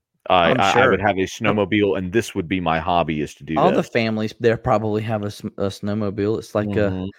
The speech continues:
Speaker 2: having a four-wheeler down here in the South in the mud.
Speaker 1: That's right.
Speaker 2: Right?
Speaker 1: Yeah, exactly. Exactly
Speaker 2: Well,
Speaker 1: like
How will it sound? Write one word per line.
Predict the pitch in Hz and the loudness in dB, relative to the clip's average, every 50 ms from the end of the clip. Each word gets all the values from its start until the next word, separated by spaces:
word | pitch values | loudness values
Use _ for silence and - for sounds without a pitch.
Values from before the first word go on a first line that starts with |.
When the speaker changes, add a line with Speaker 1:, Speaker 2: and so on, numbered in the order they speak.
| _ _ | _ _
Speaker 2:
having | - 110 113 117 117 117 113 113 | 0 0 2 2 2 2 2 2
a | 107 104 101 98 98 - | 2 2 0 -2 -2 0
four-wheeler | - 139 143 123 104 104 98 92 92 92 92 - _ - | 4 4 4 4 4 2 0 0 0 -2 -2 -6 _ -4
down | 101 107 101 107 | -2 -2 -2 -2
here | 107 104 | -2 -4
in | 101 98 | -4 -4
the | 95 95 | -6 -6
South | - - 113 107 98 92 - - | -4 -2 -2 -2 -2 -4 -8 -6
in | 95 | -6
the | 92 92 | -4 -2
mud. | 95 101 98 92 90 92 - _ _ _ - - - - - | 0 0 0 0 -2 -4 -8 _ _ _ -20 -18 -18 -4 2
Speaker 1:
That's | - 117 - - | 2 2 4 6
right. | 98 110 131 127 | 6 4 4 4
Speaker 2:
Right? | - _ - | -2 _ -6
Speaker 1:
Yeah, | 95 95 87 64 | -2 -2 0 0
exactly. | 82 107 98 - 104 95 - - 85 73 - _ _ _ _ _ _ - _ - _ _ _ _ - | 0 -2 0 2 2 0 0 -2 -6 -8 -8 _ _ _ _ _ _ -20 _ -20 _ _ _ _ -8
Exactly | 92 82 95 92 185 208 - | -4 2 6 6 8 6 6
Speaker 2:
Well, | 73 71 - - | 4 -2 -2 -4
Speaker 1:
like | - - | -6 -8